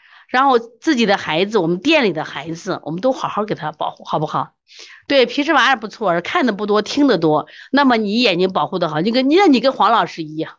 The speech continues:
跟黄老师一样，把自己保护得很好。但是我觉得，我说：“黄老师，你不费劲儿啊。”所以说有时候我们用得多，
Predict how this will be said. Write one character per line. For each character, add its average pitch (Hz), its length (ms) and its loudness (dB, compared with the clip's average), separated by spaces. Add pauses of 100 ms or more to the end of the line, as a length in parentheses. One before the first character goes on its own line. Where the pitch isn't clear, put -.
跟 226 120 -8
黄 196 180 -4
老 214 120 0
师 190 140 -8
一 - 20 2
样， 170 160 0 (240)
把 202 120 0
自 262 120 0
己 233 80 2
保 170 220 0
护 233 120 -2
得 196 120 0
很 180 220 0
好。 - 320 -4 (180)
但 330 120 0
是 330 60 2
我 247 140 4
觉 262 100 0
得， 254 140 0 (180)
我 277 60 0
说 311 100 2
：“黄 294 140 4
老 262 100 2
师， 247 80 -6
你 214 80 -8
不 220 120 -8
费 240 180 -4
劲 285 160 -2
儿 196 140 2
啊。” - 80 -4 (840)
所 339 140 2
以 359 60 4
说 339 120 4
有 254 140 4
时 269 140 -2
候 285 120 0
我 202 160 2
们 190 220 0
用 254 160 2
得 175 80 2
多， 247 500 2